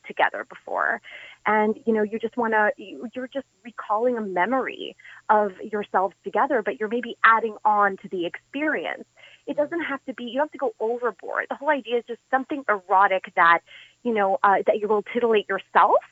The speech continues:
Speaker 1: because the whole idea is to arouse yourself. And then by arousing yourself, you'll be arousing your partner because they're aroused by the fact that you're aroused by whatever you're doing.
Speaker 2: Right.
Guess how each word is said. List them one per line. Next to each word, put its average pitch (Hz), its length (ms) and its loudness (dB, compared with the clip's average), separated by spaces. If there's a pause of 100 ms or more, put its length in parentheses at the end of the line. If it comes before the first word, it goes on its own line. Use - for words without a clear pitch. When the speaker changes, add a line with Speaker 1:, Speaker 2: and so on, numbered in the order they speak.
(120)
Speaker 1:
because 214 200 -4
the 196 60 -10
whole 208 120 0
idea 196 240 0
is - 120 -8
to 214 80 -6
arouse 185 340 2
yourself. 175 560 0 (100)
And 226 140 2
then 220 180 0 (200)
by 220 180 6
arousing 208 460 2
yourself, 214 500 2 (100)
you'll 277 240 0
be 226 140 -4
arousing 214 340 4
your 190 120 0
partner 247 300 0
because 190 260 -4
they're 262 200 2
aroused 185 320 4
by 185 120 0
the - 80 -6
fact 196 200 2
that 196 120 -6
you're 330 160 4
aroused 147 320 2
by 156 120 -2
whatever 165 320 0
you're 160 80 -12
doing. 240 420 -8
Speaker 2:
Right. 147 220 -16